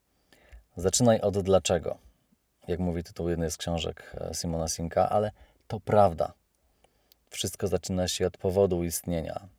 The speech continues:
czyli why. A brand purpose to skuteczne narzędzie w budowaniu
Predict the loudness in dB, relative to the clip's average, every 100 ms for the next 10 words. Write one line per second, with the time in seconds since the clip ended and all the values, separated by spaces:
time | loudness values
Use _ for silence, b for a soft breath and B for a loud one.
0 | -14 -10 -2 2 4 2 -6 b b b
1 | b b b -2 0 0 2 0 0 -4
2 | -4 -4 -8 -6 -4 -2 -2 -2 0 0
3 | -2 -4 -8 -8 -2 0 2 0 0 -6